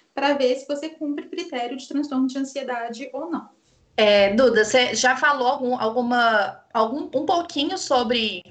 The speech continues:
Speaker 2: como, é, o transtorno de ansiedade e o transtorno depressivo, posso chamar assim? <laughs> Eles são diagnosticados, mas você consegue explicar um pouquinho melhor pra gente sobre esse diagnóstico? Como ele acontece de fato?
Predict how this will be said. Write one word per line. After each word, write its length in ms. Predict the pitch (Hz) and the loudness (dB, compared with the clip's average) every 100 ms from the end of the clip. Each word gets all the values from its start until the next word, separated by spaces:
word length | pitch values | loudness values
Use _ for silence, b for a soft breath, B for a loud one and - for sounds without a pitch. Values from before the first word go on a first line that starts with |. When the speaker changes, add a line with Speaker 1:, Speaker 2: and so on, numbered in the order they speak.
| _ | _
Speaker 2:
como, 480 | 247 247 320 294 220 | 0 0 0 0 0
é, 840 | - - 214 202 196 190 180 - | -2 2 4 6 4 2 -2 -2
o 120 | - 226 | -2 2
transtorno 500 | 247 247 247 240 226 | 2 4 0 0 0
de 80 | |
ansiedade 880 | 233 226 214 202 190 196 202 226 - | -2 -2 -2 2 2 0 -4 -8 -8
e 140 | 220 240 | -2 -2
o 60 | |
transtorno 520 | 240 233 226 220 208 208 | 0 -2 0 -2 -2 -2
depressivo, 680 | 208 - 185 - 339 285 247 | -4 -2 -4 -2 -2 0 -2
posso 320 | 202 190 - | -2 -4 -6
chamar 240 | 214 185 | -4 -4
assim? 440 | 190 277 294 294 - 233 240 | -4 0 0 0 0 0 2
<laughs> 280 | 233 - - | 0 -2 -2
Eles 240 | 226 247 | 0 2
são 160 | 254 233 | 0 0
diagnosticados, 1080 | 233 226 226 214 220 277 277 254 202 208 | 0 0 -4 -6 -8 0 2 2 -2 -8
mas 240 | 240 262 277 | -2 -2 -2
você 80 | 294 | -6
consegue 320 | 294 311 320 | -4 -4 -6
explicar 300 | - 302 262 | -12 -4 -4
um 80 | 247 | -4
pouquinho 380 | 262 - 480 | -10 -6 -4
melhor 300 | 427 320 240 240 | -2 2 0 0
pra 160 | 226 | -6
gente 460 | 226 294 247 - 220 | -2 -2 -2 -4 -12
sobre 320 | - 226 214 | -4 -2 -2
esse 160 | 214 202 | -4 -6
diagnóstico? 720 | 208 - 226 277 226 - - | -6 -4 0 2 2 -2 -6
Como 200 | 269 311 | -4 0
ele 120 | 269 | 0
acontece 640 | 220 214 202 254 220 - | -2 -6 -4 0 0 -4
de 140 | 196 202 | -12 -12
fato? 640 | - 269 220 190 - - | -2 0 2 -2 -10 -18